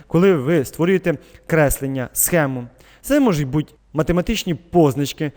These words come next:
які ви записуєте на уроках математики або фізики і так далі. Тобто ви переходите з того першого кроку, якого ми розглядали, опису вашої моделі, описуєте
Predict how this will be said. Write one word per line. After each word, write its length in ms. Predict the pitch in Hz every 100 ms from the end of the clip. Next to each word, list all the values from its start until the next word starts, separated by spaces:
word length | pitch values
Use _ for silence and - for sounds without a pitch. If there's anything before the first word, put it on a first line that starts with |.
| -
які 200 | 147 -
ви 120 | 165 143
записуєте 520 | 147 170 160 147 139
на 120 | 143
уроках 320 | 143 139 135
математики 680 | 139 131 139 165 180 165 147 - -
або 240 | 160 139
фізики 540 | 135 156 175 147 - 131 _ _
і 60 | -
так 200 | 170 135
далі. 200 | 104 107 - _ _ _ _
Тобто 400 | - 202 - - - _ -
ви 180 | 135 214
переходите 680 | 220 220 - 214 120 - 104
з 180 | - 143
того 280 | 160 208 170
першого 480 | - 175 135 - 135
кроку, 340 | 170 175 -
якого 240 | 113 143 147
ми 100 | 120
розглядали, 540 | 110 123 139 220 135 - _ - _ -
опису 720 | 196 196 - 143 - 147 110 87
вашої 400 | 139 160 - 127
моделі, 560 | 127 131 123 170 226 139 - _ _ - -
описуєте 760 | 156 - 247 - 262 - 254